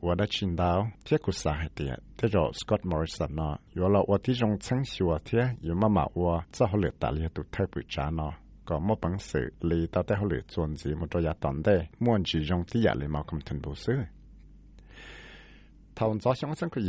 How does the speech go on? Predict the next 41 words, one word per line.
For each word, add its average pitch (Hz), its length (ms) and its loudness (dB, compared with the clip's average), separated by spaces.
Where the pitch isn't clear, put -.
nó 107 100 6
Scott 101 280 2
Morrison, 92 560 2
ua 87 220 0
chẳng 73 220 -4
ua 95 240 4
tụ 85 240 -2
bự 73 140 -2
trả 76 160 0
lý 87 120 4
là 98 100 4
phải 85 220 2
chuyên 107 240 2
nghiệp 104 200 4
xiên 90 300 2
à, 87 180 0
cú 117 180 -2
tao 98 240 4
thó 95 300 2
có 73 280 2
bê 117 80 6
sang 87 200 0
Australia, 82 360 0
mua 127 160 4
cho 110 220 0
kế 85 120 -2
dân 98 200 4
xe 117 240 0
thế 131 160 2
trò 98 220 4
xe - 260 -2
trò 85 160 0
bán 110 140 2
nọ 90 200 2
cũng - 160 -4
chứ. - 160 2
Vì 85 120 0
đó 90 180 0
có 95 140 0
thể 87 100 4
dễ 92 160 2